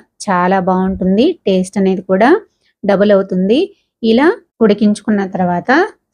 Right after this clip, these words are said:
స్టవ్ ఆఫ్ చేసేసుకోండి. ఇక ఒక బౌల్ తీసుకొని అయితే సర్వ్ చేసుకోండి. టేస్ట్ అయితే సూపర్ అంటే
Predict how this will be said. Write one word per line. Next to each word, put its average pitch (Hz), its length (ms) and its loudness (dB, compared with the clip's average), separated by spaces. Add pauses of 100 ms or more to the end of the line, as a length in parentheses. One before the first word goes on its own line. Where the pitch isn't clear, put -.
స్టవ్ 196 320 -2
ఆఫ్ 180 180 -4
చేసేసుకోండి. 196 640 0 (420)
ఇక 240 160 -2 (120)
ఒక 269 180 -4
బౌల్ 190 280 0
తీసుకొని 202 400 -6
అయితే 202 200 -4 (280)
సర్వ్ 202 280 0
చేసుకోండి. 196 560 -4 (680)
టేస్ట్ 220 360 0
అయితే 202 220 0 (300)
సూపర్ 202 520 -4
అంటే 196 240 0